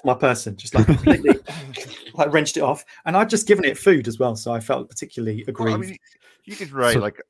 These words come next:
Speaker 3: a man-eating
Speaker 2: traumatized you.
Speaker 3: horse or something. I mean,
Speaker 1: Yeah,
Speaker 3: like,
Speaker 1: man-eating
Speaker 3: like
Speaker 1: horse
Speaker 3: that.
Speaker 1: novel. It could, it could happen.
Speaker 2: So to,
Speaker 3: Yeah.
Speaker 2: without trying to spoil it, did thought blood bother you then?
Speaker 1: Um, yeah, oh yeah, God, yeah, bloody hell.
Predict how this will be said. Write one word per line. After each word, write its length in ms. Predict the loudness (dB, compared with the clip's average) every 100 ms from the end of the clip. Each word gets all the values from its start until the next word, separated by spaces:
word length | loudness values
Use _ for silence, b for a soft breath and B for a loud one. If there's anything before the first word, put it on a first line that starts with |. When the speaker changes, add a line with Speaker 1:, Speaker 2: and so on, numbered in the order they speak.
| -12
Speaker 3:
a 60 |
man-eating 320 | -8 -2 2 4
Speaker 2:
traumatized 220 | 4 4 4
you. 60 | 2
Speaker 3:
horse 300 | 2 -2 -8
or 40 |
something. 480 | -16 -16 -18 -20 -20 _
I 40 | -14
mean, 240 | -14 -10
Speaker 1:
Yeah, 180 | -6 -4
Speaker 3:
like, 80 | -2
Speaker 1:
man-eating 340 | -2 -2 -2
Speaker 3:
like 80 | -2
Speaker 1:
horse 140 | -2
Speaker 3:
that. 60 | -2
Speaker 1:
novel. 240 | -2 -2 -8 -16
It 80 |
could, 160 | -8 -8
it 120 | -6
could 100 | -6
happen. 320 | -8 -8 -10 2
Speaker 2:
So 180 | 4
to, 140 | 6 2
Speaker 3:
Yeah. 260 | -2 -10 -14 4
Speaker 2:
without 360 | 6 8 6
trying 240 | 2 0 2
to 60 |
spoil 320 | 0 2 2 2
it, 60 | -2
did 100 | -8
thought 300 | -2 0 0
blood 220 | -2 0
bother 240 | -2 -2
you 100 | -4
then? 240 | -6 -8 -10 _ _ _ _ _ _ _ _ _
Speaker 1:
Um, 480 | 2 4 4 0 -8 _
yeah, 140 | -4 0
oh 100 | 0
yeah, 300 | -2 -6 -8
God, 280 | -12 -12 -12
yeah, 160 | -14 -14
bloody 280 | -12 -14 -14
hell. 320 | -20 -20 -20